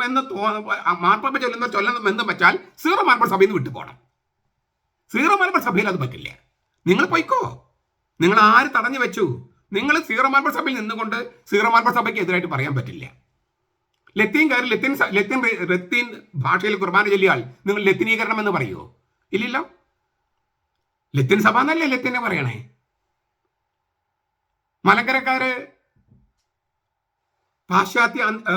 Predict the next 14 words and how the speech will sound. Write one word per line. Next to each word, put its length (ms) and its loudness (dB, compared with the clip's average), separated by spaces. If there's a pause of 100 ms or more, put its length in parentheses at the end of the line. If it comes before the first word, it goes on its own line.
സുറിയാനിയിൽ 540 2
ചൊല്ലിയാൽ 260 0
നിങ്ങൾ 200 -2
അന്ത്യോക്യവൽക്കരണം 640 -2
എന്ന് 120 0
പറയുമോ? 280 -8 (960)
പിന്നെ 180 6
നമ്മൾ 160 0 (100)
പൗരത്യ 360 -2
സുറിയാനിക്കാര്, 600 0 (300)
അത് 180 0
കൽതായ 260 2 (120)
സുറിയാനിക്കാര്, 640 0 (640)
കൽതായ 380 2